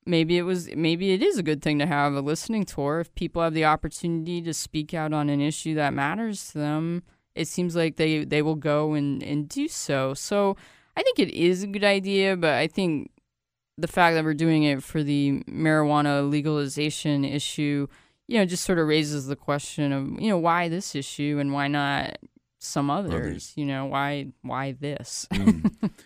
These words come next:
Speaker 2: And also, you did a column on a drug treatment program, uh, the Center of Treatment Innovation called
Speaker 1: Mm-hmm.
Speaker 2: cody, is it?
Speaker 1: Yeah, that's,
Speaker 2: cody.
Speaker 1: uh, the acronym, sure.
Speaker 2: What, what, uh, what do you think was, uh,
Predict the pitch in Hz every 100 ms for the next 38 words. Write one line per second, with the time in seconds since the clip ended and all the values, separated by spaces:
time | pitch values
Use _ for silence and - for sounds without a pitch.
0 | _ - 127 143 151 135 190 - 127 110
1 | 104 110 117 139 143 123 - 107 110 107
2 | 101 101 92 90 80 85 135 123 110 _
3 | - 107 90 82 - 95 80 82 71 69
4 | - _ - 85 78 85 - - 143 135
5 | 127 123 - 92 78 - 131 - 107 107
6 | 104 98 87 101 95 87 82 73 - 101
7 | 190 185 185 113 127 147 151 143 165 185
8 | 196 175 170 175 - - - 165 156 143
9 | 151 147 - 143 147 135 131 143 - 151
10 | 147 120 127 131 135 - 117 113 110 104
11 | 107 113 120 113 107 104 95 85 98